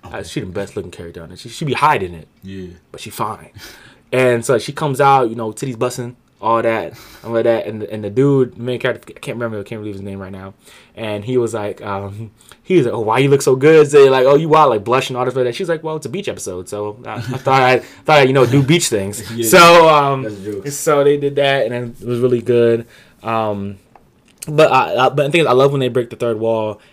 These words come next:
Speaker 2: 'cause it doesn't feel forced or like it doesn't belong, and it just kinda makes sense where they're going, what, what they're,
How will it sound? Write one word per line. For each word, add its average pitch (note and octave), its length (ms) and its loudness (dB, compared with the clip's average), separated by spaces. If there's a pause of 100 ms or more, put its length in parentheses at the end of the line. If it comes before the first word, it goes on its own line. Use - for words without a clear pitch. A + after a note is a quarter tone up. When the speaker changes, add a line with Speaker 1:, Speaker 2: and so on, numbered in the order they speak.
Speaker 2:
'cause B2+ 160 -2
it C#3 60 -2
doesn't F#3 140 -2
feel F#3 180 4
forced C#3 560 2 (560)
or B2+ 400 2
like A#2+ 160 0
it B2 40 -6
doesn't A#2 240 -2
belong, B2 640 -6
and A2+ 120 -10
it A2+ 40 -6
just A2 180 -8
kinda A#2+ 180 -8
makes G#2 240 -8
sense G#2+ 220 -12
where G2+ 160 -8
they're G2 80 -10
going, A#2 460 -10
what, G2+ 200 -12
what G#2 140 -10
they're, F#2+ 160 -8